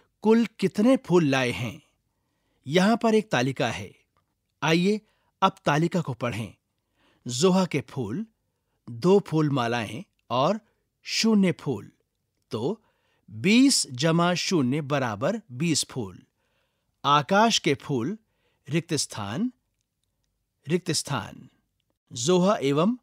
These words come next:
आकाश के कुल फूल, रिक्त स्थान और रिक्त स्थान। यहाँ पर एक जोड़ का सवाल भी है। सवाल है दहाई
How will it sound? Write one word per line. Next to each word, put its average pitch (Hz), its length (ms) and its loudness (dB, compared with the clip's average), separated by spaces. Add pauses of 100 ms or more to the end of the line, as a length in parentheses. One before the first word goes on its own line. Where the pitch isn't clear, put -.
(220)
आकाश 185 500 2
के 156 280 -4 (140)
कुल 208 200 2
फूल, 104 420 -4 (760)
रिक्त 156 240 -4
स्थान 131 560 -4 (580)
और 120 360 -4 (440)
रिक्त 180 240 -4
स्थान। 104 540 -6 (680)
यहाँ 170 300 0
पर 240 180 0
एक 170 300 0
जोड़ 151 260 0
का 202 140 -2
सवाल 151 400 -2
भी 120 120 -8
है। 113 300 -8 (840)
सवाल 165 440 0
है 120 260 -6 (1000)
दहाई 151 600 0